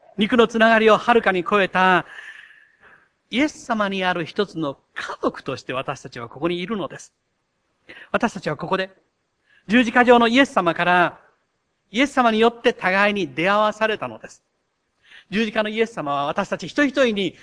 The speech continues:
まさに十字架上から、「見よ、そこにあなたの母がいます。あなたの父がいます。あなたの息子がいます。あなたの娘がいます。あなたの兄がいます。あなたの姉がいます。弟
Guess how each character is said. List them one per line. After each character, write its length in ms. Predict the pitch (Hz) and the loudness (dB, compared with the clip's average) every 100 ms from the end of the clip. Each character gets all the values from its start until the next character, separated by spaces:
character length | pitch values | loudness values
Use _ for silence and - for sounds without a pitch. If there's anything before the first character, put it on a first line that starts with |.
| - | -6
ま 120 | - | 0
さ 100 | 302 | 2
に 120 | 269 180 | 2 2
十 200 | 220 233 | 0 0
字 80 | |
架 120 | 214 233 | -2 2
上 220 | 247 240 | 4 6
か 100 | 226 | 4
ら、 280 | 220 202 - - _ _ _ _ _ _ _ _ _ _ _ _ _ | 4 2 -2 -14 _ _ _ _ _ _ _ _ _ _ _ _ _
「見 100 | 196 | -6
よ、 160 | 175 147 | -6 -6
そ 140 | 190 | -10
こ 100 | 214 | -8
に 100 | 202 | -4
あ 80 | 196 | -2
な 140 | 214 | -2
た 100 | 208 | -2
の 60 | 170 | -4
母 320 | - 233 226 | -4 -2 -2
が 100 | 160 | -2
い 120 | 139 | -4
ま 180 | 143 110 | -6 -8
す。 160 | - _ _ _ _ _ _ _ _ _ | -14 _ _ _ _ _ _ _ _ _
あ 100 | - | -2
な 120 | 233 240 | 0 2
た 100 | 226 | 2
の 200 | 185 170 | 2 -2
父 240 | - 302 | -8 -2
が 120 | 269 | 0
い 100 | 175 | 0
ま 140 | 160 113 | -2 -6
す。 180 | - _ _ _ _ _ _ _ | -12 _ _ _ _ _ _ _
あ 100 | - | -2
な 120 | 247 254 | 0 2
た 100 | 240 | 4
の 340 | 196 139 - _ | 4 2 -8 _
息 200 | 202 220 | -6 -4
子 100 | 269 | -4
が 120 | 240 233 | -2 -2
い 100 | 233 | -2
ま 180 | 190 | -4
す。 180 | - _ _ _ _ | -6 _ _ _ _
あ 100 | - | -2
な 100 | 247 | 0
た 100 | 247 | 0
の 80 | 220 | 0
娘 380 | 202 240 320 302 | -2 -4 0 2
が 100 | 226 | 2
い 100 | 160 | 0
ま 160 | 143 - | -6 -10
す。 140 | - _ _ _ _ | -18 _ _ _ _
あ 100 | 185 | -4
な 120 | 202 | -4
た 100 | 196 | -4
の 120 | 175 - | -6 -6
兄 260 | 220 285 277 | -4 -2 0
が 100 | 226 | -2
い 100 | 220 | -4
ま 180 | 208 160 | -6 -8
す。 160 | _ _ _ _ _ - | _ _ _ _ _ -4
あ 100 | 190 | -4
な 100 | 185 | -2
た 100 | 180 | -4
の 120 | 156 165 | -2 -2
姉 120 | 214 | -2
が 100 | 240 | -4
い 120 | 254 247 | -6 -6
ま 160 | 247 | -8
す。 160 | - _ - | -10 _ -6
弟 300 | 214 262 | -2 0